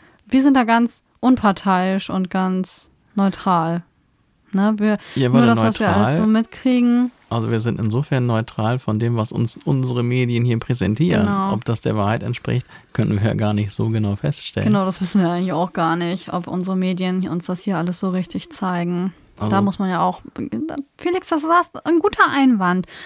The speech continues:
Speaker 1: Da muss man immer kritisch hinterfragen, was wird uns eigentlich hier berichtet, was wird uns gezeigt, inwieweit wollen uns vielleicht auch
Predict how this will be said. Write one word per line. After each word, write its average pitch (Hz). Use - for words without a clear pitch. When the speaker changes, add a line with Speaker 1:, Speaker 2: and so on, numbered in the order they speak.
Speaker 1:
Da 247
muss 269
man 294
immer 392
kritisch 330
hinterfragen, 269
was 262
wird 294
uns 269
eigentlich 262
hier 247
berichtet, 254
was 254
wird 254
uns 233
gezeigt, 262
inwieweit 240
wollen 233
uns 226
vielleicht 233
auch 240